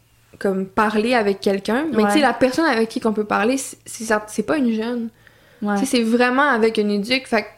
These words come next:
Speaker 1: à force de s'ouvrir, ben, c'est là que tu crées des liens. Puis, ben, à, à longue, ben, j'ai vraiment appris à les aimer puis à les apprécier.
Speaker 2: Ouais.
Speaker 1: Puis, tu sais, aujourd'hui, sans eux,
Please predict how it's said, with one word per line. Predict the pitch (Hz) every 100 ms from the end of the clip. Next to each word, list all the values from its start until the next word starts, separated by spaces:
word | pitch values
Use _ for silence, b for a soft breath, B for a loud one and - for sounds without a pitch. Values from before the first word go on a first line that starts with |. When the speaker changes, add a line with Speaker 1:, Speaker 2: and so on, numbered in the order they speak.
| -
Speaker 1:
à | 226
force | 226 294 262
de | 240
s'ouvrir, | 240 226 220 220 277 285 - B B B -
ben, | 214
c'est | 214
là | 220
que | 247
tu | -
crées | - 220
des | 214 208
liens. | 202 214 254 - _ _
Puis, | -
ben, | 196 214
à, | 202 196
à | - 202
longue, | 202 208 214 196
ben, | 190 185 185
j'ai | 185 185
vraiment | 190 190 185 185
appris | 180 - 185
à |
les | 180 175
aimer | 175 175 180
puis | 180
à |
les | 175 175
apprécier. | 175 - 170 - 170 190 - _ 214
Speaker 2:
Ouais. | 202 190 196 202 190 190
Speaker 1:
Puis, | 226
tu | 294
sais, | 262 202
aujourd'hui, | 208 214 214 208 233 254 254 -
sans | - 214 208 202
eux, | 214 233 240